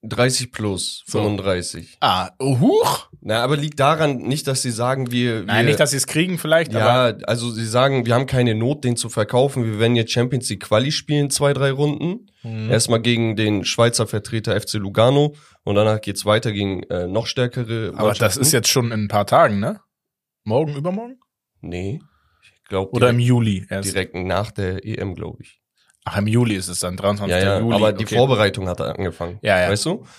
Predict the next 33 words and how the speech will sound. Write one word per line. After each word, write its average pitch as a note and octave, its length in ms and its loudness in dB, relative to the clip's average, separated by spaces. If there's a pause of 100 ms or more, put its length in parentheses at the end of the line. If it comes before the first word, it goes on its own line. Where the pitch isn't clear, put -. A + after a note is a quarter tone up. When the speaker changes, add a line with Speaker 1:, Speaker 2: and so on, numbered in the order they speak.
(300)
Speaker 1:
Und B2+ 220 2
die A#2+ 180 2
denken B2+ 260 2
sich A#2+ 220 -4
halt, A2+ 220 0
„Wir G#2+ 60 2
haben A2 120 2
jetzt A#2+ 220 0
einen A2+ 80 -4
José A2 260 -2
Mourinho A2+ 440 -2
geholt.“ D#3 600 -2 (220)
So, C3+ 260 2
der G#2 240 0
wird G#2+ 180 0
sagen, A2 300 4
wen G#2+ 140 2
er G#2 80 4
behalten G2+ 480 0
will G2+ 100 2
und F#2+ 160 0
wen F2 140 -2
nicht. D3+ 200 0
Da G#2 80 2
sind G#2 140 0
auch G2 80 2
schon G2 160 -6
ein E2+ 40 -6
paar F#2 380 2
Jungs G2 280 -4
auf F#2 120 -6
der E2+ 120 0
Abschussliste. C3 720 -2